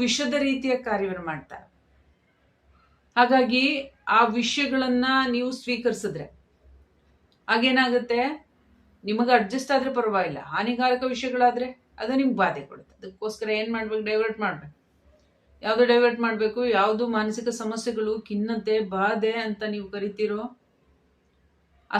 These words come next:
ಸಂದರ್ಭದಲ್ಲಿ ಯಾವ್ಯಾವ ವಿಷಯಗಳು ಬರ್ತಾ ಇರುತ್ತೆ ಅದಕ್ಕೆಲ್ಲ ವಿರಾಮ ಇಡ್ಬೇಕು. ಅದ್ ಹೇಗೆ? ನಾವ್ ಏನೋ ಬೇರೆ ಆಲೋಚನೆ ಮಾಡ್ತೀವಿ, ಅದು ಆಗೋದೇ ಇಲ್ಲ, ಮತ್ತಂತಹ ಪುನಃ ಅದೇ ವಿಷಯಗಳು ಬಂದ್ಬಿಡ್ತಾವೆ. ನಮ್ಗೆ ಆ ಆಲೋಚನೆಗಳನ್ನ ಕೇಳಿ ಅಥವಾ ನೋಡಿ ಅಥವಾ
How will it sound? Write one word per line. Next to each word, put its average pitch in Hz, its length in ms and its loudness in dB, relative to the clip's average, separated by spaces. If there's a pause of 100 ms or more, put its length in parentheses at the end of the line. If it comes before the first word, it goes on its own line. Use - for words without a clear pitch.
ಸಂದರ್ಭದಲ್ಲಿ 233 540 4
ಯಾವ್ಯಾವ 233 240 6 (100)
ವಿಷಯಗಳು 247 440 0
ಬರ್ತಾ 220 300 -2
ಇರುತ್ತೆ 208 260 -2 (100)
ಅದಕ್ಕೆಲ್ಲ 214 580 0 (240)
ವಿರಾಮ 214 400 2 (160)
ಇಡ್ಬೇಕು. 170 380 -6 (260)
ಅದ್ 233 180 -2
ಹೇಗೆ? 254 320 0 (400)
ನಾವ್ 240 160 -2 (160)
ಏನೋ 320 160 0 (140)
ಬೇರೆ 277 240 2
ಆಲೋಚನೆ 247 420 -2
ಮಾಡ್ತೀವಿ, 220 300 -4
ಅದು 165 120 -4 (120)
ಆಗೋದೇ 240 520 -4
ಇಲ್ಲ, 247 200 0
ಮತ್ತಂತಹ 220 560 -4 (260)
ಪುನಃ 262 280 0 (540)
ಅದೇ 233 180 2 (160)
ವಿಷಯಗಳು 214 440 0
ಬಂದ್ಬಿಡ್ತಾವೆ. 165 520 -12 (800)
ನಮ್ಗೆ 233 260 2
ಆ - 20 8 (100)
ಆಲೋಚನೆಗಳನ್ನ 254 840 2 (100)
ಕೇಳಿ 247 320 4
ಅಥವಾ 262 180 -2 (120)
ನೋಡಿ 233 240 0
ಅಥವಾ 262 200 -4